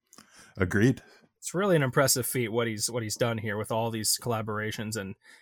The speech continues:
Speaker 2: and, you know, we've used the word chameleon usually in reference to Jacoby Shaddix, but the way he kinda chameleons himself into all these different styles. I'm not gonna say it's a hundred percent successful,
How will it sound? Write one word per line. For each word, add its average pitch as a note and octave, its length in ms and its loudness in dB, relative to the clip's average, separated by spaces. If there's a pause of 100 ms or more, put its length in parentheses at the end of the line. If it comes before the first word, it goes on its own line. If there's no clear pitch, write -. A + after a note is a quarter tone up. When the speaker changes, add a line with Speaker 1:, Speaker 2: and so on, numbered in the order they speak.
(140)
Speaker 2:
and, A2+ 180 -4 (160)
you C3+ 160 -6
know, A2 220 0
we've C3+ 260 2
used C#3 180 4
the C#3+ 60 2
word B2 160 0
chameleon B2 520 4
usually A#2+ 360 2
in A#2 80 2
reference A2+ 440 0
to A#2 160 0
Jacoby A2+ 440 -2
Shaddix, A2+ 560 2
but G#2+ 200 -2 (320)
the C3 60 -4
way D3 120 6
he C#3 80 2
kinda C#3+ 240 2
chameleons C3 500 2
himself A#2 420 0
into B2 260 -2
all A#2 120 2
these A2+ 160 -4
different A2+ 280 -4
styles. A2+ 580 0 (240)
I'm F3 60 4
not G#3 100 8
gonna F#3+ 140 6
say D#3 160 6
it's C#3+ 100 4
a B2+ 60 4
hundred D3+ 240 6
percent B2 340 2
successful, A2 640 0